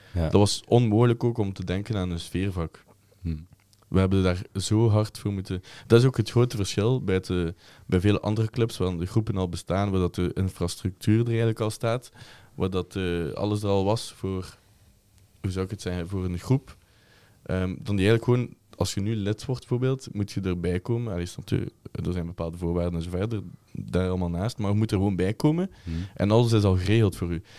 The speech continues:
Speaker 2: Maar wij hebben de afgelopen jaren, en er zijn heel veel jongens, jonge gasten, eh, die daar zoveel tijd hebben ingestoken en die, die, waar dat we samen zoveel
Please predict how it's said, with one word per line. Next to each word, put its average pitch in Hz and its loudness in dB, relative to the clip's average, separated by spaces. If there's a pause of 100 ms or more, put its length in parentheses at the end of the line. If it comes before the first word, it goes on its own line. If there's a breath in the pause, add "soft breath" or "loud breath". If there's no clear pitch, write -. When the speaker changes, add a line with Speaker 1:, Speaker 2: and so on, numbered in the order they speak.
(160 loud breath)
Speaker 2:
Maar 92 2
wij 98 6
hebben 107 6
de 90 4
afgelopen 123 2
jaren, 101 0 (100)
en 95 -2
er 87 -2
zijn 87 -2
heel 110 2
veel 113 0
jongens, 110 -2
jonge 101 -4
gasten, 113 -4 (540 loud breath)
eh, 87 -4 (260)
die 104 2
daar 95 -2 (300)
zoveel 117 4
tijd 113 2
hebben 107 -2
ingestoken 117 -2
en 90 -4
die, 92 -6
die, 87 -6
waar 87 -6
dat 90 -2
we 90 -4
samen 104 -2
zoveel 110 2